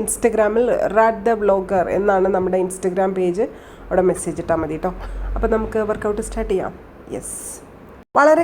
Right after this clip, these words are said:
കുറച്ച് വർക്കൗട്ടുകൾ മാത്രമേ ഉള്ളൂ നിന്നുകൊണ്ട് ചെയ്യാൻ പറ്റുന്ന വർക്കൗട്ടുകളാണ് ഈ ഒരു വീഡിയോയിൽ ഇൻക്ലൂഡ് ചെയ്തിരിക്കുന്നത്. ഇനി ലാസ്റ്റ് വരുന്ന വീഡിയോയിൽ കിടന്നുകൊണ്ട്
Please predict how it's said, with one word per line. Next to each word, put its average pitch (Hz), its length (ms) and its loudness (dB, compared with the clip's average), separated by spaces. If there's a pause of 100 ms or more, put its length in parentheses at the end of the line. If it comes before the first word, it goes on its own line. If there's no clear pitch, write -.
കുറച്ച് 294 340 2
വർക്കൗട്ടുകൾ 247 520 4 (120)
മാത്രമേ 220 460 4
ഉള്ളൂ 226 140 4 (140)
നിന്നുകൊണ്ട് 247 500 4 (120)
ചെയ്യാൻ 220 380 6
പറ്റുന്ന 220 360 2
വർക്കൗട്ടുകളാണ് 202 720 2 (140)
ഈ - 100 -4
ഒരു 220 160 2
വീഡിയോയിൽ 196 400 2
ഇൻക്ലൂഡ് 190 420 2
ചെയ്തിരിക്കുന്നത്. 180 640 2
ഇനി 226 220 2
ലാസ്റ്റ് 202 340 0
വരുന്ന 208 300 2
വീഡിയോയിൽ 190 340 2 (140)
കിടന്നുകൊണ്ട് 214 520 2